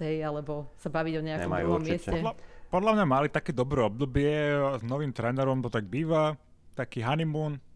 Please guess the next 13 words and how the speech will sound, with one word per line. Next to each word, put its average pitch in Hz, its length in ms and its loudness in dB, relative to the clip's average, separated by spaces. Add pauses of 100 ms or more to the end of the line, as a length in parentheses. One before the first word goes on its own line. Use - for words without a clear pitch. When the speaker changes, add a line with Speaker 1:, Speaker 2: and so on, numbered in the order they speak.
(100)
Speaker 3:
Aj 120 320 -2
Speaker 1:
Hej, 160 400 6
Speaker 3:
Tuchel 190 240 4
není 196 240 6
Speaker 1:
po- - 0 -
Speaker 3:
zlý 139 160 -2
tréner, 135 400 0
podľa 156 320 -2
mňa, 165 160 2
ale 139 260 2 (300)
podľa 143 240 0
mňa 131 160 -6
nie 143 120 -4